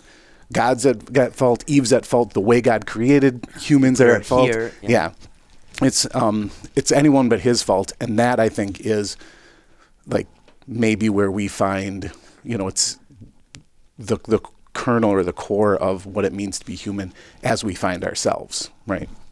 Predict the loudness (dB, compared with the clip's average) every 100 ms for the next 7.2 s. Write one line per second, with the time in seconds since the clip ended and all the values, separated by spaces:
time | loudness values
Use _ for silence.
0 | -12 -2 0 0 -2 -4 -4 -4 -4 -6
1 | -10 -10 -4 -4 -4 -10 -2 2 2 2
2 | 0 0 0 -4 -8 -6 -8 -4 -6 -6
3 | -10 -12 -12 -12 -12 -10 -8 -6 -6 -8
4 | -18 -20 _ -20 _ _ _ _ _ _
5 | _ _ _ _ _ _ _ -18 -16 -18
6 | -20 _ -6 -4 -2 -4 -2 -4 0 0
7 | 0 -2